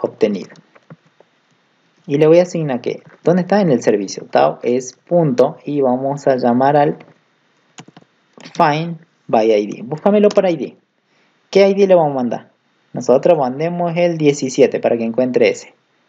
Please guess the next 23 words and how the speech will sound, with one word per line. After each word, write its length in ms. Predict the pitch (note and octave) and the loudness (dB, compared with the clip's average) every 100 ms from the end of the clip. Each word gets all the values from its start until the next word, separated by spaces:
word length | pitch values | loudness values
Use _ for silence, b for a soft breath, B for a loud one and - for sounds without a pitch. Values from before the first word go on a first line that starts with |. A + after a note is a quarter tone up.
| _ _ _ _ | _ _ _ _
que 120 | - | -8
recién 240 | - B2+ B2+ | -4 0 0
insertamos, 520 | A2 F#2+ - - - | 0 -4 -8 -12 -8
diecisiete. 760 | B2 A#2+ - A#2+ A#2+ - - _ _ _ _ _ _ _ _ _ _ _ _ _ - | -2 -2 -4 -6 -6 -6 -12 _ _ _ _ _ _ _ _ _ _ _ _ _ -2
Va 100 | A2 | 0
a 20 | G2+ | 2
guardar, 480 | G#2+ D3 G#3+ A#3 _ _ | 4 2 2 -2 _ _
va 300 | C3+ B2+ A#2 | -10 -2 0
a 60 | A2 | 0
buscar 300 | A2 A#2 D3 | -2 2 2
el 60 | C3+ | 2
diecisiete 640 | C#3 F#3 F3+ A#3 A#3+ A#3 | -6 -10 -2 0 0 -4
y 140 | F3 | -6
lo 160 | F3+ E3 | -2 0
va 140 | D3 | 2
a 160 | C#3+ C#3+ _ | 0 -6 _
guardar 440 | C3+ B2 C#3+ - - | -2 0 -4 -6 -4
en 200 | B2 B2 | -2 -2
esta 260 | B2 A2+ | 0 0
variable, 440 | G#2 G2+ F2+ - - | 2 0 -2 -4 -12
en 160 | - A#2+ | -2 -2
este 160 | A#2+ | 2
objeto. 340 | A2 - - | 0 0 -8